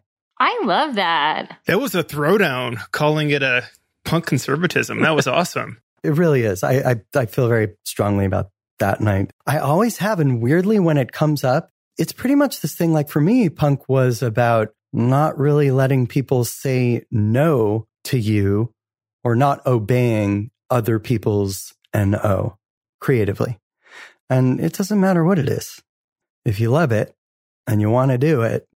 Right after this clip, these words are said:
Speaker 3: get to it. That's my philosophy. So I feel like, I mean, while aesthetically it's not punk,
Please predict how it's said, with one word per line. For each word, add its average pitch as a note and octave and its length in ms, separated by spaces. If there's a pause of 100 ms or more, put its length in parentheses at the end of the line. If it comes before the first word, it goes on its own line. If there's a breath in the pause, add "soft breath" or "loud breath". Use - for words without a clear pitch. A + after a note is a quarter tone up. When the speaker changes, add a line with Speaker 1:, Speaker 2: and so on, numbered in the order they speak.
(140)
Speaker 3:
get A#2 200
to B2+ 180
it. - 160 (540)
That's - 300
my G2+ 280 (260)
philosophy. G#2 460
So D#3+ 140
I F#3 80
feel G3 180
like, A#2+ 260 (280)
I - 40
mean, A#2+ 120
while A2 220
aesthetically A2 920
it's - 260
not G#2+ 300 (100)
punk, G2+ 460